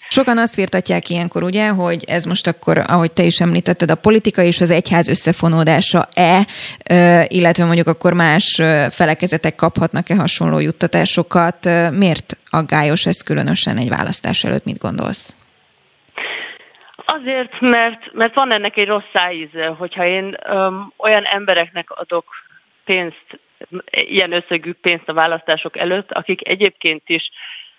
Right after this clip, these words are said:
Speaker 2: öm, tehát egyrészt, öm, több, tehát hogy másokat tanítanak, előjáró és prédikáló szerepben, ö, vannak közösségek élén.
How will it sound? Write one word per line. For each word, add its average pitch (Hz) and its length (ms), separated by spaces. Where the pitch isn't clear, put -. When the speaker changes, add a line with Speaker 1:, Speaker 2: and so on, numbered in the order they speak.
Speaker 2:
öm, 175 420
tehát 180 180
egyrészt, 190 680
öm, 160 640
több, 196 200
tehát 185 200
hogy 185 200
másokat 180 600
tanítanak, 202 640
előjáró 170 840
és 170 180
prédikáló 170 800
szerepben, 160 840
ö, 160 320
vannak 156 300
közösségek 165 600
élén. 180 480